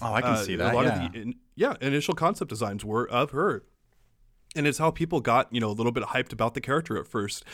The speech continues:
Speaker 2: And they had, you know, they had some angles with her, like, "Okay, well, she's a mom," you know, kind of thing. And she talks on her cell phone to her kid and other things like that. They, they built it up. They built it up into something with Viper.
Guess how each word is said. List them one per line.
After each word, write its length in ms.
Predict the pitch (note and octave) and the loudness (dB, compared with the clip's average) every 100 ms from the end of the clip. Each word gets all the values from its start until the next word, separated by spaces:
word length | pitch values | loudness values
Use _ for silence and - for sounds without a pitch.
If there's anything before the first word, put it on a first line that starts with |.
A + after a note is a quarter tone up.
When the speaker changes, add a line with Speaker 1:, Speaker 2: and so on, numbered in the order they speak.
| - - - | -16 -16 -2
Speaker 2:
And 220 | D3 C#3+ | 2 2
they 260 | C3 B2 D#3 | 2 2 4
had, 500 | - E3+ E3 D#3 C#3+ | 4 4 4 4 2
you 60 | C#3+ | 0
know, 100 | C#3 | 4
they 140 | C#3 | 4
had 160 | E3 D#3+ | 2 0
some 160 | D3+ | 0
angles 220 | D#3+ C#3 | 2 2
with 100 | A2 | 0
her, 100 | A#2 | -2
like, 240 | A2 A2+ A2+ | 0 -2 0
"Okay, 280 | D3 C3+ A2 | 2 4 4
well, 280 | A#2+ A#2 | 4 4
she's 220 | A2 D#3+ C3 | 4 2 2
a 60 | |
mom," 320 | B2 A2 E2 - C3+ | 2 0 -2 -8 2
you 80 | |
know, 120 | B2 A2+ | 2 4
kind 160 | A#2+ | 0
of 60 | A2+ | 0
thing. 140 | A#2 | 0
And 200 | A2 G#2+ | 0 -2
she 140 | - A2 | -2 2
talks 280 | B2 A#2 | 2 2
on 60 | C#3 | 0
her 80 | A#2+ | 2
cell 180 | C#3+ B2 | 2 2
phone 240 | B2+ A#2+ | 2 0
to 160 | - A#2+ | 0 -6
her 60 | |
kid 300 | A2 D#3+ C#3+ | -2 2 2
and 60 | A2 | 0
other 140 | G#2+ | -4
things 260 | A2 A2+ A2 | -4 -4 -4
like 140 | G#2 | -4
that. 220 | - - | -4 -2
They, 120 | D#3 - | -2 2
they 160 | D#3+ | 2
built 520 | C#3+ G#2+ - F3+ B3 - | 2 0 2 4 4 0
it 160 | - | 0
up. 320 | - C#3+ - - - - | 2 2 2 -10 -12 2
They 100 | C3 | 4
built 240 | B2+ G3 G3+ | 8 6 8
it 80 | |
up 160 | F3+ F3 | 6 6
into 160 | D#3+ B2 | 2 4
something 420 | - C#3 D3+ B2 | 2 2 4 4
with 160 | G2+ | 4
Viper. 460 | G2+ G2 - F#2 | 2 0 0 -4